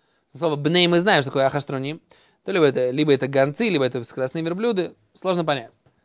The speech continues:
Да, может быть, это название какой-то фамилии, да, которые, а, звали люди некие Ахаштроним,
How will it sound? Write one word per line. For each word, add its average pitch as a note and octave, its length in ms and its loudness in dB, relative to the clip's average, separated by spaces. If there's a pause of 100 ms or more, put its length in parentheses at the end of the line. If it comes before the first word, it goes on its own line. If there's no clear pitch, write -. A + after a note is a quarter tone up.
(400)
Да, D#3 360 -4
может C3 220 -10
быть, C3 100 -14
это B2 180 -14
название C3 440 -10
какой-то B2 260 -14
фамилии, E3+ 520 0
да, B2+ 220 -12 (120)
которые, A#2+ 500 -12 (300)
а, C3 200 -20 (220)
звали B2+ 600 -16
люди D#3+ 240 -10
некие C3 280 -10
Ахаштроним, E3 500 -12